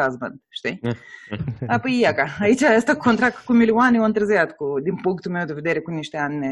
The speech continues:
Speaker 1: ani de zile. Lucrul ăsta cumva se simte în societate și în generațiile care vin, generația mea și generațiile care vin după, mai tinere. Nu, nu mai vinde. Poate la,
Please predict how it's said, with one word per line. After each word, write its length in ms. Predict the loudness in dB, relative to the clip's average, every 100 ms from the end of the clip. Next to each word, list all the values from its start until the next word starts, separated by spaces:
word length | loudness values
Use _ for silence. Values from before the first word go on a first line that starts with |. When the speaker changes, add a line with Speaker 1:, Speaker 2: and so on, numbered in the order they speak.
| -6
Speaker 1:
ani 220 | -6 -6 -6
de 80 |
zile. 220 | -6 -8 -10 -20 -20 -20 _ _ _ _
Lucrul 360 | -4 -2 2 2
ăsta 200 | 2 -2
cumva 420 | -4 -6 0 0
se 280 | 0 -6 -4
simte 240 | -4 -4
în 60 | -6
societate 460 | -6 -6 -2 -4 -4
și 180 | -8
în 340 | -6 -6 -6 -6
generațiile 680 | -6 -2 2 2 0 -4 -4
care 220 | 0 0
vin, 300 | -2 -4 -6 -10 _ _ _ _
generația 460 | -10 -2 -2 0 -2
mea 140 | -2
și 180 | -4 -8
generațiile 500 | -8 -6 -6 -6 -8
care 200 | -6 -6
vin 200 | -6 -8
după, 380 | -8 -10 -14 _ _ _
mai 180 | -8 -8
tinere. 500 | -6 -8 -6 -6 -10 _ _ _ _ _
Nu, 320 | -8 -6 -6
nu 180 | -4 0
mai 180 | 0 0
vinde. 300 | -2 -4 -4
Poate 280 | -4 -2
la, 380 | 2 2 2 -2